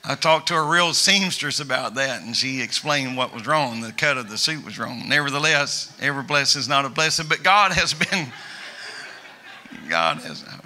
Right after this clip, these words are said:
I really wound up throwing that money away. I thought I was getting a good deal, but I didn't realize it. But we're just a few <laughs> days away from a traditional Thanksgiving. And if we're not careful,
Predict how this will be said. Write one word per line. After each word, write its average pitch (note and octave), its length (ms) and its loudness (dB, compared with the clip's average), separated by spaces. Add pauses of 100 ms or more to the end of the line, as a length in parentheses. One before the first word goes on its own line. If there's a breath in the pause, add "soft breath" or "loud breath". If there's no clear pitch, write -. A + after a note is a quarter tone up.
(140)
I B2+ 80 -6
really D3+ 260 2
wound E3 300 2
up F3 140 2 (300)
throwing F#3+ 300 4
that C#3+ 160 2
money F3 240 0
away. F3 360 2
I C3 100 0
thought C3+ 200 0
I C#3+ 80 4
was C3+ 120 0
getting C3+ 220 0
a C#3 40 -2
good C3+ 220 -2
deal, D3 300 2
but B2 160 0
I C3 80 6
didn't C3+ 300 -4
realize C3 440 -2
it. - 160 -12
But C#3 140 -2 (1040 loud breath)
we're F#3+ 120 4
just F#3+ 260 6
a E3 60 0
few F#3 200 2
<laughs> - 20 0
days E3+ 400 2
away D#3+ 320 2
from C#3+ 260 -6
a C3+ 60 -4
traditional D3 720 0 (920 soft breath)
Thanksgiving. C3+ 760 -2 (1500 soft breath)
And D3+ 200 -2
if D#3 100 -2
we're G#3+ 100 0
not F#3+ 260 4
careful, E3 560 -4